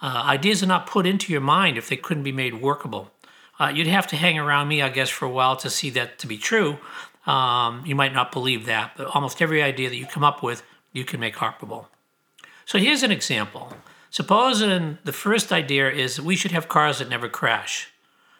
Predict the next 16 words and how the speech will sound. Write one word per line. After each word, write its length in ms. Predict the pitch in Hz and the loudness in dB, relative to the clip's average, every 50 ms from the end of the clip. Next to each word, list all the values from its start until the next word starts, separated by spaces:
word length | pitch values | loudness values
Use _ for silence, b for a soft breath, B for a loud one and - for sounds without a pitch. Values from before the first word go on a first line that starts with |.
| b b | b b
This 200 | - 156 151 - | -2 -2 0 0
example 440 | 254 208 - 190 185 180 - 170 156 | 0 2 2 2 2 2 0 -2 -4
I'm 80 | 147 | -2
gonna 180 | 139 143 131 123 | -2 -2 -2 -2
give 240 | 127 214 226 220 208 | 0 0 0 2 2
you 280 | 156 135 131 127 127 - B B B B B B B | 2 2 0 -2 -4 -8 B B B B B B B
is 120 | - 147 156 | -4 -2 0
an 60 | 147 | 0
example 500 | 139 127 131 156 160 156 - 160 156 139 | 0 0 2 2 2 2 2 0 0 0
that 140 | 139 135 135 | 0 -2 -2
I've 100 | 123 117 | -2 -2
used 220 | 139 139 131 - | -2 -2 -2 -2
for 80 | - 147 | -2 -2
over 240 | 147 143 135 127 | -2 -2 -2 -2
twenty 340 | 123 - - 139 123 - 127 | -4 -4 -4 -4 -4 -4 -4
years. 520 | 113 110 117 113 104 104 107 - - - | -4 -2 -2 -2 -4 -6 -8 -10 -10 -10